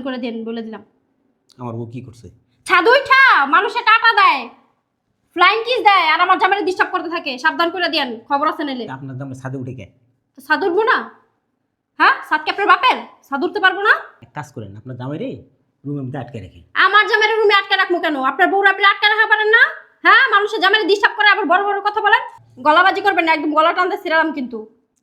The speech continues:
Speaker 2: আমি গলাবাজি করতেছি?
Speaker 1: তো কে করতেছে, হ্যাঁ?
Speaker 2: আপনার জামাইরে ঠিক করেন। আমার বউ ল্যাংটা দাঁড়ায় থাকলে আপনার জামাই তাকাইবো কি জন্য?
Speaker 1: আপনার বউ ল্যাংটা দাঁড়া থাকুক, মন চায় বেটালা হইয়া থাকুক, আমার তো সমস্যা নাই।
Speaker 2: হুম।
Speaker 1: আমার জামাইরে টাটা দিব কেন?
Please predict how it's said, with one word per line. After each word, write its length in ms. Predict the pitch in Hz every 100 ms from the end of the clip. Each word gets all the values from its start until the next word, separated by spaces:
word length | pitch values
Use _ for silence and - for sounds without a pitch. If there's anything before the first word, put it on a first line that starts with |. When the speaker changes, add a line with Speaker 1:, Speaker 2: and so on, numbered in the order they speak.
| 117
Speaker 2:
আমি 100 | 127 127
গলাবাজি 260 | 135 143 139
করতেছি? 280 | 139 120 110 -
Speaker 1:
তো 60 | - 403
কে 60 | 415
করতেছে, 340 | 427 403 - 285
হ্যাঁ? 160 | 381 523 - - _
Speaker 2:
আপনার 160 | 147 185
জামাইরে 220 | 185 190 180
ঠিক 100 | 190 190
করেন। 180 | 151 117 - _ _ _ _ -
আমার 140 | 151 180
বউ 100 | 196
ল্যাংটা 200 | 185 175 185
দাঁড়ায় 160 | 190 196
থাকলে 140 | 208 180
আপনার 140 | 185
জামাই 160 | 185 185
তাকাইবো 240 | 185 190 170
কি 60 | 156
জন্য? 120 | 127 104 - _ _ _ _ _ _ _ _ _ _ - 302
Speaker 1:
আপনার 240 | 349 415 427
বউ 100 | 415 392
ল্যাংটা 300 | 415 427 403 349
দাঁড়া 180 | 381 403 -
থাকুক, 240 | 392 415 403
মন 100 | 349 370
চায় 120 | 302
বেটালা 260 | 311 381 381
হইয়া 180 | 311 370 403
থাকুক, 200 | 427 359
আমার 120 | 359 359
তো 40 | 381
সমস্যা 280 | 381 415 392 302
নাই। 100 | 233
Speaker 2:
হুম। 160 | 147 139 120 349
Speaker 1:
আমার 200 | 427 480 440
জামাইরে 220 | 440 453
টাটা 140 | 440 440
দিব 100 | 427 453
কেন? 120 | 440